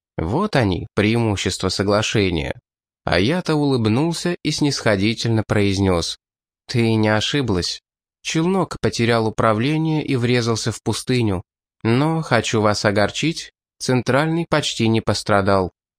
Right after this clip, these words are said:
Уже через несколько дней он снова начнёт принимать грузовые суда. Восстановление повреждений идёт полным ходом». Гетера разочарованно вздохнула.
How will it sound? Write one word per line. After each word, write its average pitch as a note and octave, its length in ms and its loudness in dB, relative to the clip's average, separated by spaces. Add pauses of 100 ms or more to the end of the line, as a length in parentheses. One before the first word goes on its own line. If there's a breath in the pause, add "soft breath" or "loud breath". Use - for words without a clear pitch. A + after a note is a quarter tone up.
(240)
Уже A2 300 0
через D3+ 360 -2
несколько C#3 580 0
дней B2+ 440 0
он A2 200 2
снова E3+ 340 0
начнёт A2 500 2
принимать G#2 540 2
грузовые G2 640 2
суда. F#2+ 420 0 (680)
Восстановление A2+ 960 0
повреждений D3+ 840 0
идёт A2+ 420 0
полным A#2+ 400 0
ходом». G#2 480 0 (540)
Гетера C3+ 680 0
разочарованно G#2+ 920 0
вздохнула. G2 720 0